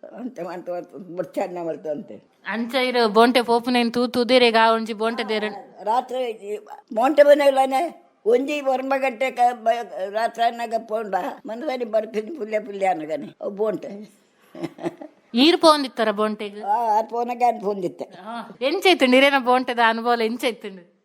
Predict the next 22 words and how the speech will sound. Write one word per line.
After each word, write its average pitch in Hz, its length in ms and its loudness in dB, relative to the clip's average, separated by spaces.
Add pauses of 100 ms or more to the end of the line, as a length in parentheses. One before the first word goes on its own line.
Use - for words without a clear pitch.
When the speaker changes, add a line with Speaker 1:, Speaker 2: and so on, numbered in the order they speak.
Speaker 1:
ಕಾಡ್ 262 280 6
ಹಿಡ್ಕೊಂಡು 269 540 2
ಕಾರನ್ನು 262 380 0
ಅಂತ 247 180 -6
ಒಂದಿತ್ತೀರಿ, 185 720 -2
Speaker 2:
ಹ್ಮ್. 269 380 -10
Speaker 1:
ಜೀಪವು. 226 520 -4
Speaker 2:
ಹ್ಮ್. 247 400 -16 (160)
Speaker 1:
ಬೊಕ್ಕ 247 160 -4
ಬ-, 240 640 -4
ಬೊಕ್ಕೆಲ್ 254 340 0
ದಕ್ಲೇನ್ 247 400 -2
ಪತ್ತೊಂದು 247 560 -4 (240)
ಆರು 240 120 -4
ಬ-, 240 220 -4
ಕ-, - 140 -16 (120)
ಕಾಡ್ದವ್ 226 480 0
ಲೈಫ್ 220 180 6
ಒಂದಿತ್ತೀರಿ. 185 800 -4
ಅನುಕೂಲ 285 440 2
ಉಂಡು 262 180 4
ಕಾರಡ್. 220 720 0